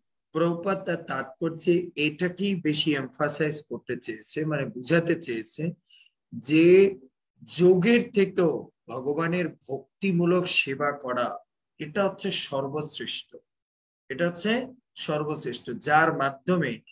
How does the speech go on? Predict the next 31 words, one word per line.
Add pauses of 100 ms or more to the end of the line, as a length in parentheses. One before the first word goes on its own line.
(380)
একজন
গৃহস্থ
ঘরে
বসে
ভক্তিযুক্ত
সেবার
মাধ্যমে
ভগবানকে
পেতে
পারে। (500)
কারণ
গৃহস্থরা
তো
যোগ
করতে
পারবে
না, (540)
যোগ
করলে
বউ
বাচ্চা
খাওয়াবে
কিভাবে, (520)
বা (180)
মাতাজিরা
স-,
আহ, (340)
সন্তানাদি
পালন
করবে
কিভাবে,